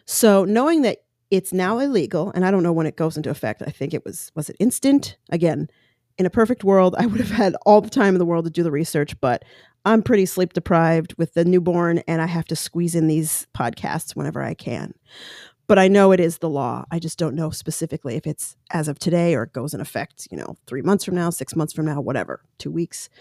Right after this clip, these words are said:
Um, but the problem with all of this is, is there's not any consideration for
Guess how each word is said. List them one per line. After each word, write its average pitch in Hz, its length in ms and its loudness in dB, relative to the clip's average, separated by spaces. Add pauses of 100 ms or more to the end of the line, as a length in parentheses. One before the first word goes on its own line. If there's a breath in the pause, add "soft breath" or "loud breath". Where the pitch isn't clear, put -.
(440 soft breath)
Um, 165 500 0 (1080)
but 196 520 0 (760)
the 220 80 2
problem 339 640 2
with 226 260 0
all 254 220 6
of 185 100 0
this 160 220 -2
is, 151 360 -2 (300 loud breath)
is 247 140 6
there's 254 240 4
not 262 520 4 (200)
any 277 280 6
consideration 214 1080 4 (800)
for 190 680 4